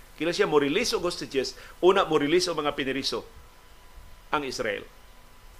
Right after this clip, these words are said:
So, buhaton sa Hamas, maglista siya og mga hostages na iyang i-release. Kanang maong lista,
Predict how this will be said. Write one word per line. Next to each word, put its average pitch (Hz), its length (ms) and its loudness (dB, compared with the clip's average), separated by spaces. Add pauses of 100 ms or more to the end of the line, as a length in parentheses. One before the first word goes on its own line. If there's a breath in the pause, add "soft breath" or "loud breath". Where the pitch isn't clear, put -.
(140)
So, 156 160 0
buhaton 190 360 4
sa 208 200 2
Hamas, 160 240 4
maglista 156 480 -4
siya 156 200 0
og 143 60 -2
mga 143 180 -2
hostages 131 720 -8 (760)
na 131 80 -2
iyang 160 240 2
i-release. 123 640 -6 (400)
Kanang 156 240 2
maong 196 240 0
lista, 151 480 2